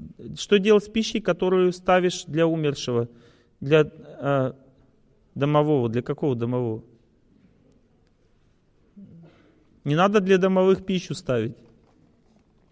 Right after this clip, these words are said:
Запомните, как вы думаете, так туда она и уходит.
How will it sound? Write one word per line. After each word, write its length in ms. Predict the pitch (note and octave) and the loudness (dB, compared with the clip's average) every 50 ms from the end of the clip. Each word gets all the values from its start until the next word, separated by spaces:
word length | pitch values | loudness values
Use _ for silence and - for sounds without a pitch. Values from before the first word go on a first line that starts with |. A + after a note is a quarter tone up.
| _ _ _ _ _ _ _ _ _ - | _ _ _ _ _ _ _ _ _ -2
Запомните, 500 | D3 D3+ D3+ A#3+ B3+ C4 C4 A#3+ - - | 0 2 4 4 4 4 4 2 2 2
как 200 | G#3+ G#3+ G#3 - | 2 4 4 4
вы 80 | F#3+ | 2
думаете, 440 | F3 D#3+ A3 A#3+ B3 B3+ A#3+ - F#3 | 2 4 2 2 2 2 0 0 0
так 240 | D#3+ - E3+ E3 - | 2 2 2 2 2
туда 200 | - - F#3 F3 | 0 4 4 6
она 160 | F3+ F#3+ F#3+ | 6 6 4
и 60 | F#3 | 4
уходит. 580 | F#3 F#3+ F#3+ F#3+ - A3+ F#3+ F3 C#3 A2+ - | 4 4 2 2 2 2 4 4 2 0 0